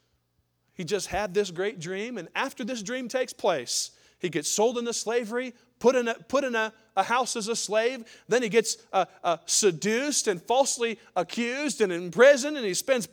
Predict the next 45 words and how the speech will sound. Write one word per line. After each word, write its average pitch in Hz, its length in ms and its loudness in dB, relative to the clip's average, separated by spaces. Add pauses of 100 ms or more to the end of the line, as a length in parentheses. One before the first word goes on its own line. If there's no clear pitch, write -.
he 185 120 -4
spends, 240 340 -2
uh, 202 80 2 (200)
many, 262 280 0
many 269 160 -2
years 254 340 -2
in 214 140 -4
prison, 269 400 0
and 254 100 -8
this 294 140 -4
all 269 120 0
takes 247 320 0
thirteen 302 440 -2
years, 302 300 -4
and 254 60 -4
all 294 140 -2
these 285 160 -4 (220)
horrible 330 420 8
things 320 340 -2
happen 285 360 0
to 208 60 0
him. 175 200 -6 (720)
You 202 80 -2
can 277 60 0
almost 302 260 0
hear 302 100 0
the 247 160 2 (160)
words 302 260 2
of 262 80 -2
his 247 140 0
brothers 277 420 6 (120)
echoing 302 360 2
in 269 120 -2
your 247 120 -2
mind, 262 560 2 (140)
"We'll 294 220 2
see 320 280 0
what's 240 220 0
gonna 214 220 -2
happen 185 400 -4
with 156 140 -8
his 160 240 -4
dreams." 147 680 -10 (1400)
But 147 300 -18 (480)
God 247 500 -14